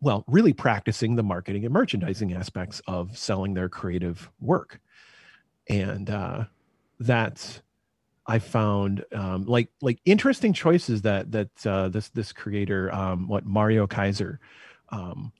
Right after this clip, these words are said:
has, has done, where things like, hey, you put a,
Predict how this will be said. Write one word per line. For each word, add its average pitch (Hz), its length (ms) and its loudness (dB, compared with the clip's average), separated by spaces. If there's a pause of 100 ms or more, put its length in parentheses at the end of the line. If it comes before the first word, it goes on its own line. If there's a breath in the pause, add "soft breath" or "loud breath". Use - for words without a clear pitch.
(140)
has, 92 360 -6
has - 280 -6
done, 95 440 -2
where 98 360 0 (1200 soft breath)
things 160 320 6
like, 135 500 4 (240)
hey, 156 200 4
you 135 160 4
put 143 180 6
a, 117 200 4